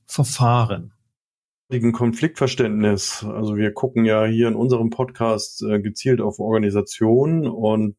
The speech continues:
Speaker 2: ähm, auf Unternehmen, äh, Formen, äh, als Organisationsform.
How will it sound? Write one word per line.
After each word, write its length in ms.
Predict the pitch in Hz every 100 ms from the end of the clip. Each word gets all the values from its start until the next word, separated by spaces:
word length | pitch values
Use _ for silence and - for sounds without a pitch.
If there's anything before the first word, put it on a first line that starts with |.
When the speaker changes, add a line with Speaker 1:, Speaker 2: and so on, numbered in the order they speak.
| -
Speaker 2:
ähm, 420 | 107 104 101 101
auf 180 | 95 -
Unternehmen, 1000 | 104 98 95 101 113 135 143 156 160 139 -
äh, 400 | - 117 120 120 -
Formen, 880 | - - 127 127 139 131 135 135 127 101 110
äh, 300 | 113 107 -
als 180 | 110 104
Organisationsform. 1160 | 110 110 107 107 - 113 110 - - 104 101